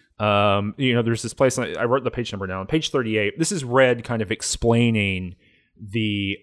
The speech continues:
um, the racial workings of the, or not the racial workings of the prison, but the general power workings of the prison. He says, "In, in prison, every con's an N-word,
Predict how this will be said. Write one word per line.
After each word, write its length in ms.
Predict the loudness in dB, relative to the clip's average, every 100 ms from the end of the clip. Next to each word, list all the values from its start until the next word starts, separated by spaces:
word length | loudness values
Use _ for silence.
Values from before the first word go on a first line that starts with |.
| -4
um, 640 | -2 0 -2 -4 -8 -8
the 100 | -4
racial 800 | 2 4 2 2 2 4 2 -2 -4
workings 500 | 2 2 2 -4 -6
of 80 | -4
the, 60 |
or 100 | -2
not 140 | -2 -4
the 60 |
racial 260 | -6 -4 -6
workings 240 | -6 -6
of 60 | -4
the 60 |
prison, 220 | 0 0 -2
but 160 | -4
the 80 | -4 -6
general 300 | 0 2 4
power 420 | 0 2 2 2 0
workings 400 | -6 -8 -12 -14
of 40 |
the 40 | -2
prison. 360 | 2 2 0 -18 -20 -20 _
He 80 | 2
says, 300 | 4 4 2
"In, 200 | -2 -2 -4
in 160 | -4 -2
prison, 480 | 2 2 4 2 4
every 340 | 2 4 2
con's 520 | 2 2 4 4 0
an 160 | -4 -4 2
N-word, 640 | 4 6 6 6 4 0